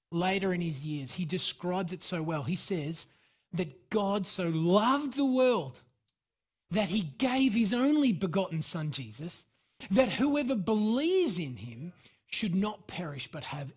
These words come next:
everlasting life. That's what God did about it, and that is passionate. Giving your own son. Isaiah foretold it. Jesus, our source of peace, was the son who was given to us to change this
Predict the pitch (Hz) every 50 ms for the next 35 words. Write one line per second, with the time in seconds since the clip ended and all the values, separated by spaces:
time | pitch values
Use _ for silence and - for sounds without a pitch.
0 | _ - 156 156 143 151 151 156 151 143 139 131 - - - 151 139 135 139 143
1 | 139 143 - - 214 - - - 214 170 135 - 190 180 170 143 180 180 175 147
2 | 170 156 156 160 - 165 165 143 196 185 - 214 - 165 - - - - 175 180
3 | - - 185 139 - - _ _ _ _ _ _ _ _ _ _ _ _ _ _
4 | _ _ - - 233 240 214 247 240 226 214 202 190 185 185 190 175 - - 190
5 | 170 160 135 113 - - _ _ - - 190 180 151 175 220 220 233 226 - -
6 | - 233 220 220 - - 185 202 226 247 247 339 359 349 - _ _ _ _ _
7 | _ - - - - - _ _ _ - 160 - - 214 233 254 247 208 202 202
8 | 202 - - - - 175 175 170 - - 220 220 220 226 - 185 - - - 175
9 | 143 135 131 - - _ _ - 165 170 160 131 160 160 - - - - - 233
10 | 220 226 233 233 240 233 165 175 190 170 165 131 - - - - 311 302 277 302
11 | 247 - 185 175 139 113 107 - - - _ _ _ _ _ - - 202 - -
12 | - 226 233 247 262 247 180 175 175 - -